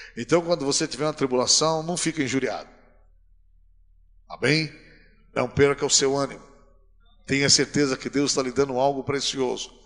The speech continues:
Paciência. Quem tem paciência, irmãos,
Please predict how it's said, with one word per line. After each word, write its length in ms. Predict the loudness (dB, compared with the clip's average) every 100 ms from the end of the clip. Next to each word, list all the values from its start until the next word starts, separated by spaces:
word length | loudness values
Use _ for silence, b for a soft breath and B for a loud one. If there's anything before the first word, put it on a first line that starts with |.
| b b _
Paciência. 800 | -10 -2 -2 -2 -10 -10 -10 -12 B B B B
Quem 240 | 0 0
tem 220 | -2 -6 -4
paciência, 960 | -2 4 4 4 -2 -2 0 -2 -2
irmãos, 680 | -8 -18 -20 -18 -16 -16 -18